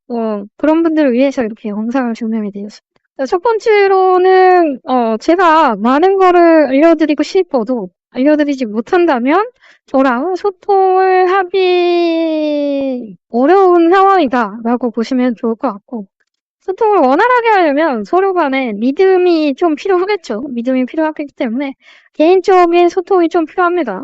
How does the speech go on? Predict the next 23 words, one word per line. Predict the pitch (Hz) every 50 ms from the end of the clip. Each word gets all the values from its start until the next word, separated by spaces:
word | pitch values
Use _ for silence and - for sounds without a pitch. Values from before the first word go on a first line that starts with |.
| 339 330
그래서 | 285 240 226 247
개인적으로 | - - 269 254 269 269 - 254 220 214 220 302 339 -
저랑, | - 240 226 233 233 247 320 359 392 - _ _ - - _ _ -
어, | 247 220 214 208 196 185 185
연락도 | 220 247 277 294 277 _ - 294
많이 | 254 220 214 226 247 214 214 240 294 349 349
주고받고 | - 277 247 254 226 240 220 214 _ - 226 196 190 208 311 403 427 427 _ _ _ _ _ _ _
이제 | - 233 208 202
서로 | - - 370 370 370 370 339
간에 | 349 339 330 311 311 320 320
알아가는 | 294 233 220 233 247 262 302 311 302 - 277 247 240 247 233 208 202 233
시간을 | - 330 320 330 311 285 269 247
많이 | 226 214 208 208 214 208 202 -
가질 | - 233 208 202 226 220
필요가 | 233 294 294 285 285
있는데, | 247 190 175 185 196 214 277 269 254 - _ _ _ _ _ _ _ _ -
위에 | 262 285 320 339
보이시는 | 339 359 349 339 330 - - 330 285
번호로 | - - 247 254 277 269 240 220 226 277 330 311 247
문자로 | 220 220 226 - 262 254 254 254
펌프하고 | 277 349 349 349 349 - - 359 339 320 302 302 285
보내주시면 | - - 220 226 220 208 - 233 214
되겠습니다. | 202 214 202 196 190 - - _